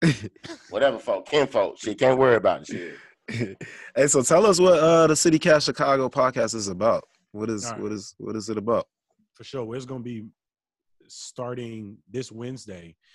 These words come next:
Speaker 3: Um, we're gonna do every other day for the first two weeks, and then we'll go Monday through Friday.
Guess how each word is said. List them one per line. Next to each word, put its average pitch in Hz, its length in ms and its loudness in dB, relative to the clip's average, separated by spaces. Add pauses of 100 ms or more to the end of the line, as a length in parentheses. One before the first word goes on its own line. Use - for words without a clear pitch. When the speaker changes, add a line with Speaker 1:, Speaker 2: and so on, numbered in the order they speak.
(320)
Speaker 3:
Um, 82 420 -20
we're 131 120 -16
gonna 131 160 -10
do 117 460 -14 (100)
every 139 280 -10
other 120 160 -10
day 107 180 -12
for - 100 -20
the 104 80 -16
first 104 300 -14
two 104 100 -14
weeks, 98 220 -14
and 98 100 -16
then 98 80 -14
we'll 95 100 -16
go 92 340 -20 (120)
Monday 104 300 -14
through 95 160 -20
Friday. 90 540 -18